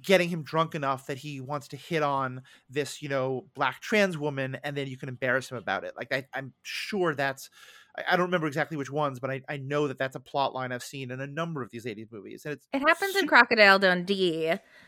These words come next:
Speaker 2: uh,
Speaker 1: Mm,
Speaker 2: where
Speaker 1: that's it,
Speaker 2: he
Speaker 1: hey.
Speaker 2: meets a, a, a woman in a bar and thinks that he's having a good time, and his friend, the cab driver, is like, "Well, just so you know, that is
Speaker 1: Yeah.
Speaker 2: a trans person," and,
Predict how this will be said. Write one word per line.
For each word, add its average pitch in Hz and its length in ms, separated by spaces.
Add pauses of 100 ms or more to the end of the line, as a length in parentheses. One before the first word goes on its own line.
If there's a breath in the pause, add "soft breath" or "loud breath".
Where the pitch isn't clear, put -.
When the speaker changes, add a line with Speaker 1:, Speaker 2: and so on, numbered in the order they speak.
(160 soft breath)
Speaker 2:
uh, 175 340
Speaker 1:
Mm, 175 60
Speaker 2:
where 175 200
Speaker 1:
that's 180 220
it, 175 140
Speaker 2:
he 165 40
Speaker 1:
hey. 135 200 (440)
Speaker 2:
meets 208 380
a, 175 300
a, 180 500 (720)
a 196 120
woman 202 300
in 175 140
a 165 40
bar 175 540
and 165 240
thinks 170 240
that - 100
he's 170 220
having 165 280
a 160 60
good 165 200
time, 185 340
and 165 180
his 165 180
friend, 170 320
the 165 100
cab 190 260
driver, 165 340
is 165 180
like, 165 360
"Well, 233 140
just 226 200
so 190 60
you 160 200
know, 113 280 (540 soft breath)
that 160 340
is 147 160
Speaker 1:
Yeah. - 20
Speaker 2:
a 147 60
trans 147 440
person," 143 460
and, 101 200